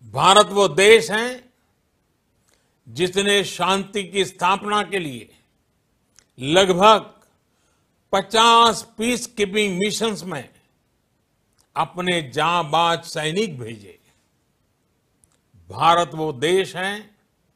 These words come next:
जिसने शांति की स्थापना में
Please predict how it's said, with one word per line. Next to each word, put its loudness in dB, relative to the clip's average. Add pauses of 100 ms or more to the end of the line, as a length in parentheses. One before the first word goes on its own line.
(480)
जिसने -6 (880)
शांति -2
की -6
स्थापना -4
में -12